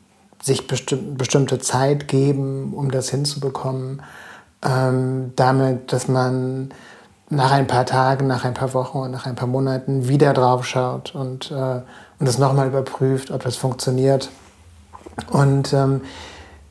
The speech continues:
ähm, ich glaube, dass es so eine romantische Vorstellung ist, dass sich beim Schreiben Gefühle automatisch, ähm, auf das Blatt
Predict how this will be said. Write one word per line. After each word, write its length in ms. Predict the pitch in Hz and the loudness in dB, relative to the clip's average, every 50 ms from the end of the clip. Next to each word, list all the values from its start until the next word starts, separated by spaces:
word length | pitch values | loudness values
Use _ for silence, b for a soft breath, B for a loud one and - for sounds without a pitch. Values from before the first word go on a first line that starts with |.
| _ | _
ähm, 720 | - 147 143 147 147 147 147 143 147 147 147 151 151 147 - - | 2 4 6 6 8 8 6 6 6 4 2 0 -2 -4 -6 -8
ich 140 | - - | -6 -2
glaube, 280 | - 147 143 160 165 170 | 2 4 4 6 6 6
dass 120 | 160 147 147 | 4 4 2
es 100 | 147 147 | 2 2
so 80 | 160 | 4
eine 80 | 151 143 | 4 6
romantische 600 | 135 139 139 139 135 135 135 147 135 - - 127 | 6 6 6 4 4 4 2 0 0 0 0 -2
Vorstellung 720 | - - - 131 131 123 117 - - 135 131 131 131 123 | -2 0 2 2 2 2 0 -4 -6 -6 -6 -6 -6 -8
ist, 440 | - 131 131 123 117 - - - - | -6 -6 -4 -4 -4 -6 -8 -4 -2
dass 200 | 135 131 123 - | -2 -2 -2 -2
sich 440 | - 131 127 - - - - - - - _ _ _ | -2 -2 -2 -2 -6 -10 -12 -14 -16 -18 _ _ _
beim 240 | - - 139 143 135 | 0 2 2 2 2
Schreiben 720 | 127 - - 131 131 131 131 131 135 131 135 135 139 135 B B B B B B B B B - | -2 -2 -2 0 0 0 0 -2 -4 -4 -4 -4 -6 -6 B B B B B B B B B -8
Gefühle 500 | - 131 - - 147 139 127 123 127 131 | -8 -6 -4 0 0 2 2 0 0 0
automatisch, 840 | 135 127 - - 127 123 120 117 117 - - 120 113 - - B B B B B B B B B B B B _ - | -2 -2 -2 -2 -2 0 0 -2 -4 -4 -6 -6 -6 -6 -8 B B B B B B B B B B B B _ -4
ähm, 420 | 113 113 110 110 110 110 117 - - | -2 -2 -2 -2 -4 -6 -8 -6 -6
auf 120 | - 107 - | -6 -6 -6
das 160 | - 120 - | -8 -10 -6
Blatt 520 | - 127 117 120 - - - - - - | -4 -4 -4 -4 -4 -6 -8 -8 -8 -10